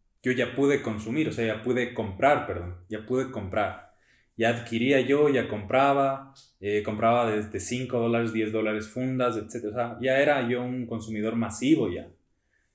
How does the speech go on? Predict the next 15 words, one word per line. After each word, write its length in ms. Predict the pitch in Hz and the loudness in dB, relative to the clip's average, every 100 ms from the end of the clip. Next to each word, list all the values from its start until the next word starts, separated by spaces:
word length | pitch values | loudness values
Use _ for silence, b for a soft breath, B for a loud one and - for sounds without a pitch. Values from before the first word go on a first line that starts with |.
| _ | _
un 140 | 117 113 | -6 -4
cons-, 260 | 127 - | -4 -6
un 120 | 131 135 | -8 -6
consumidor 540 | 135 123 117 117 123 | -6 -2 0 2 2
habitual. 800 | 113 104 92 120 139 110 95 - _ | 0 -2 -2 6 6 4 -4 -14 _
De 100 | - | -6
pasar 300 | 110 131 - | -4 -2 2
a 40 | 156 | 2
frecuente 520 | 151 143 156 165 160 | 2 2 2 2 2
ya 120 | 131 | 0
pasó 280 | - - 110 | 0 -6 -6
a 200 | 107 107 | -6 -8
ser 160 | 101 107 | -8 -6
un 100 | 107 | -6
habitual 720 | 107 101 - 165 175 170 - | -6 -4 6 8 8 2 -12